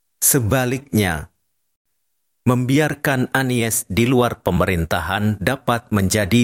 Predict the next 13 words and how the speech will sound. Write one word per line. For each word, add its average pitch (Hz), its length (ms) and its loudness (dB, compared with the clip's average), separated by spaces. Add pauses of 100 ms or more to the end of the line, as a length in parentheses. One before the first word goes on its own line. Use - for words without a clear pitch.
(160)
taruhan 117 720 -2
untuk 147 560 2
melemahkan 87 880 0
pengaruhnya 90 960 -2 (100)
secara 80 480 -2
alami. 85 640 -2 (1080)
Tetapi 151 560 0
juga 147 320 2
berisiko 104 720 0
memberikan 95 640 0
ruang 107 480 2
bagi 85 320 0
Anies 95 580 -2